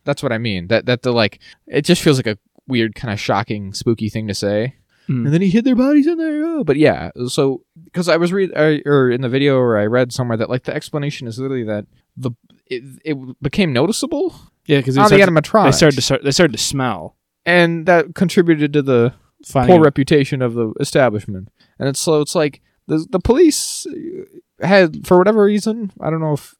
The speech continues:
Speaker 1: if it's known why they began to suspect him as being the child murderer.
Speaker 2: Yeah.
Speaker 1: Well, 'cause I guess, well, 'cause in the game at least he did it. He does it at the
Speaker 2: Pizzeria.
Speaker 1: He would, like, s-,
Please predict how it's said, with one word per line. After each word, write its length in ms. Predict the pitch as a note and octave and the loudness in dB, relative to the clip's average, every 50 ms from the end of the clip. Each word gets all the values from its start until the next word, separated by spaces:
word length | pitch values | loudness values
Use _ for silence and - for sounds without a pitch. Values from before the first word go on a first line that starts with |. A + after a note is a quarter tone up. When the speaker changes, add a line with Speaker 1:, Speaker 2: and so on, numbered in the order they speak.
| _ _ - | _ _ -20
Speaker 1:
if 140 | - - - | -16 -12 -12
it's 240 | B2+ - - - C#3+ C3 - - | -12 -12 -12 -16 -18 -18 -16 -12
known 420 | C3+ C#3 C#3 C#3+ C3+ B2+ B2 A#2 | -8 -6 -6 -6 -6 -6 -6 -4
why 200 | B2 B2+ C3+ C3+ | -2 0 0 0
they 260 | B2 B2 A2+ G#2+ - - _ _ C3 | 0 0 -2 -2 -4 -8 _ _ -10
began 340 | A#2+ B2+ A#2+ C#3+ C#3+ C3+ B2 | -8 -8 -6 -6 -6 -6 -6
to 60 | A#2 | -8
suspect 440 | - A#2+ A2+ - - D3 D3+ - - | -8 -8 -6 -4 -2 -4 -4 -4 -6
him 260 | F#2+ F#2 F#2+ A2 B2 _ _ _ _ _ _ - | -8 -8 -8 -10 -14 _ _ _ _ _ _ -10
as 100 | G#2+ G#2 | -10 -6
being 360 | A2 A2 A2 G#2+ G#2+ G#2 A2 - | -4 -4 -4 -4 -4 -8 -10 -10
the 80 | - - | -12 -10
child 320 | - - B2+ G#2 F#2+ G2 | -4 -2 0 0 0 -2
murderer. 400 | G2 G2+ F#2+ F2+ F#2+ G2 A2+ B2+ - _ - | -4 -6 -6 -4 -2 -2 -4 -4 -6 _ -8
Speaker 2:
Yeah. 260 | - C3+ A2+ G#2 G#2 - _ _ _ _ _ _ - | -6 -6 -6 -6 -8 -12 _ _ _ _ _ _ -4
Speaker 1:
Well, 80 | C#3+ C#3+ | -2 0
'cause 140 | - F#3 | 2 4
I 40 | G3+ | 4
guess, 180 | G3+ A3 - - _ - | 2 0 -2 -8 _ -6
well, 80 | F#3 F3+ | -4 -2
'cause 180 | - A3 F#3 | 0 0 0
in 60 | A3 G#3+ | 2 0
the 60 | F#3+ | 0
game 320 | C#3+ F3+ F#3 G3 G3 F3+ | 0 0 -2 0 0 -2
at 100 | C#3+ A2+ | -2 0
least 260 | A2 A#2 A2+ - - | 0 -2 -4 -4 -8
he 140 | - C#3 C3+ | -8 -8 -4
did 180 | B2+ B2 C#3 C#3 | 0 0 0 0
it. 80 | C3+ - | 0 -2
He 100 | C3 C#3+ | -2 0
does 180 | D3+ D#3+ C#3+ | 0 0 0
it 60 | C3+ - | 0 0
at 140 | - A#2 B2+ | -2 -2 -2
the 160 | - F#2 F#2 - _ _ _ _ _ _ - | -2 -6 -8 -8 _ _ _ _ _ _ -8
Speaker 2:
Pizzeria. 540 | - - - - B2 B2+ A#2+ G#2+ G2 - - - | -8 -8 -6 -4 -4 -4 -4 -6 -8 -10 -6 0
Speaker 1:
He 100 | - G#3 | 2 2
would, 120 | E3+ D#3+ | 4 4
like, 140 | D#3+ D3+ - | 4 2 2
s-, 200 | - - - | 0 -4 -4